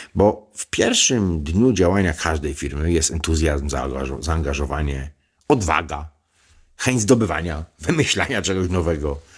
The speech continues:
No bo na początku wszystko jest nowe i wszystko trzeba wymyślić. <laughs> Właśnie. I nikt się tego nie boi. Wszyscy to muszą zrobić.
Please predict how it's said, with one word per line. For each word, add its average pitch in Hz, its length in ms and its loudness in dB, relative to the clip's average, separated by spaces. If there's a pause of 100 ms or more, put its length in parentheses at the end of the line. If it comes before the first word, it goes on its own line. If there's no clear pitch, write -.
(340)
No 285 80 6
bo 349 60 8
na 370 80 8
początku 185 360 2
wszystko 190 260 2
jest 101 120 2
nowe 90 240 0
i 95 40 4
wszystko 110 180 2
trzeba 117 140 0
wymyślić. 101 520 -4 (160)
<laughs> - 160 -14
Właśnie. 80 500 0
I - 200 -6
nikt 185 220 4
się - 80 4
tego 302 180 4
nie 370 80 6
boi. - 260 4
Wszyscy - 200 -6
to - 80 -2
muszą 143 260 2
zrobić. 127 520 0